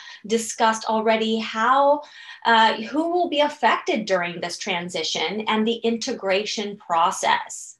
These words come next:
That one was probably a interesting perspective to many. Uh, part three, which we're going to be discussing today, is how to break down old paradigms from the old earth to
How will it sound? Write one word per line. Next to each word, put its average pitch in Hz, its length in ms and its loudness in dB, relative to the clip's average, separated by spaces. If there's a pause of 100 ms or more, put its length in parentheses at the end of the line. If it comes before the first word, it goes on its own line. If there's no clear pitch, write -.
(120)
That 175 260 -2
one 214 180 -2
was 214 180 -4
probably 208 540 0
a 180 220 4 (540)
interesting 240 540 2
perspective 233 580 2
to 214 180 -6
many. 202 340 0 (580)
Uh, 226 220 8
part - 300 2
three, 294 240 0
which 320 180 -4
we're 233 100 0
going 226 140 2
to 220 80 2
be 214 80 0
discussing 202 560 -2
today, 190 580 2
is 233 140 0
how 247 220 0
to 359 160 0
break 285 240 2
down 220 340 0
old 285 320 4
paradigms 190 880 -2 (100)
from 220 220 0
the 233 240 -2
old 370 460 2
earth 190 360 0 (340)
to 226 200 -6